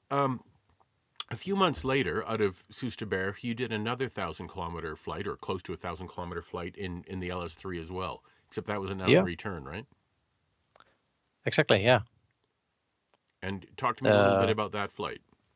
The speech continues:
Speaker 2: uh, conditions were, I, I, a little bit better, but quite similar, with some overcast some, sometimes.
Speaker 1: Mm-hmm.
Speaker 2: Um, and I had the goal to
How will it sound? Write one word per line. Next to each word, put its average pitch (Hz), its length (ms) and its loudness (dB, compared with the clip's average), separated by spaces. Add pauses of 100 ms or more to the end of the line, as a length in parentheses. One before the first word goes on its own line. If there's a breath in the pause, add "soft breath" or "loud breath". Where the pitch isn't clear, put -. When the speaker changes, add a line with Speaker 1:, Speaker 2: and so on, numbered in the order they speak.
(960)
Speaker 2:
uh, 120 920 4 (1120)
conditions 147 640 4
were, 113 320 10 (720)
I, 110 80 4
I, 110 380 2 (380)
a 95 80 0
little 113 300 6
bit - 180 -6
better, 127 320 8
but 110 180 4 (160)
quite 113 240 6
similar, 131 500 4 (180)
with 107 220 2
some 101 480 4 (500)
overcast 110 580 8
some, 110 360 0
sometimes. 107 560 2 (220)
Speaker 1:
Mm-hmm. 90 220 -8
Speaker 2:
Um, 101 580 2 (460)
and 104 440 6
I 110 100 8
had 113 160 8
the 120 60 2
goal 120 360 10
to 107 440 4